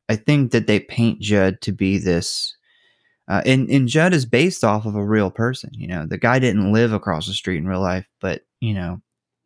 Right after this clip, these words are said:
he's based off of a very much, uh, real person.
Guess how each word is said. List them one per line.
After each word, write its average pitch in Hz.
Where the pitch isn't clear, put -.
he's 117
based 110
off 98
of 95
a 90
very 104
much, 101
uh, 95
real 104
person. 98